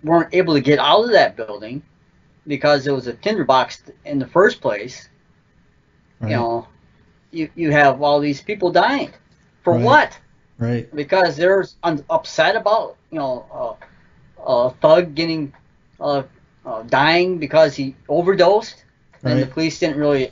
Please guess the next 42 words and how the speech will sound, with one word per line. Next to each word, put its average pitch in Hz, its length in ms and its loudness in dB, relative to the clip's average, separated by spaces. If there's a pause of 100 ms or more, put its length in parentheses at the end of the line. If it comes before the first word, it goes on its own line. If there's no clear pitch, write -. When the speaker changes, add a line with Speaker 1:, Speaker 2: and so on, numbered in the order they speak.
(100)
Speaker 1:
help 160 140 0
him 139 140 -2
out 190 320 2
at 214 160 2
all, 226 300 2
or, 143 240 4
Speaker 2:
Yeah, - 240 -16
again, 185 260 0
you 185 60 0
Speaker 1:
uh, 139 160 6
Speaker 2:
know, 127 180 6
that's 180 140 0
Speaker 1:
because 139 280 0
one 170 360 0 (240)
person 185 280 0
got 156 200 2
arrested. 165 640 -2
It's - 80 -18
like, 220 140 -2
Speaker 2:
everybody, 185 240 0
Speaker 1:
come 160 100 4
on. - 200 -2 (100)
Speaker 2:
everybody 165 460 0
would 143 120 -2
get 143 100 -2
upset, 143 480 -6
you 135 60 -8
know, 123 380 -4
if, 147 60 -10 (180)
if - 80 -20
you, 123 580 -2
if 135 180 -8
you 123 60 -4
say 139 320 -4
that 120 240 -4 (320)
George 131 260 -4
Floyd 127 500 -4
overdosed. 120 640 -6
Well, 120 100 -6
that's 139 240 -8
a 147 40 -6
fact. 123 440 -8